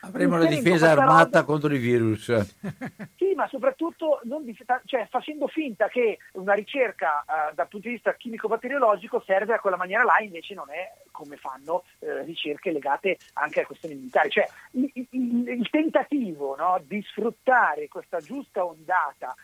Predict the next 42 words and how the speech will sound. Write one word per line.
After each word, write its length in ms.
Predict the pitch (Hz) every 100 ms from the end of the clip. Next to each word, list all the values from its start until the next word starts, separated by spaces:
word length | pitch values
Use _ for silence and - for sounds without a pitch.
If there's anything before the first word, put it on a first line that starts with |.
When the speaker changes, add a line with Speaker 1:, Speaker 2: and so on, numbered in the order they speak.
| _
Speaker 2:
di 160 | 143 185
pensiero 680 | 196 185 170 - 214 143 139
che 320 | - 180 180
purtroppo 560 | - - - 254 226 175
la 100 | -
pandemia 540 | 165 165 175 208 160 - -
ci 80 | -
ha 60 | 151
messo 360 | 196 196 -
davanti 400 | 160 160 190 185
agli 160 | 165 175
occhi 340 | 190 - 165 - -
in 120 | 160
tutta 220 | 151 180 190
la 80 |
sua 140 | - 202
concretezza, 760 | 220 247 254 202 202 277 277 - _
viene 260 | 160 185 196
sempre 240 | 196 147
fatta, 300 | - 202 - 165
ma 200 | 202 -
come 400 | 220 226 233 277
è 60 | -
purtroppo, 640 | 185 - 226 233 285 269 - -
eh, 360 | 165 151 147 135
stato 280 | - 180 190
fatto 300 | 233 214 165
da, 200 | 147 151
da, 200 | 143 156
dal 200 | 151 151
mondo 220 | 170 214 190
militare 600 | 247 - 185 254 269 - _
negli 380 | - 156 151 165
ultimi 220 | 180 170
anni 120 | 226
da 120 | 233 -
troppo 340 | 208 233 156
tempo, 360 | 170 160 135 139
le 140 | 175
missioni 380 | 190 190 202 190
di 100 | 170
pace, 480 | - 170 - 139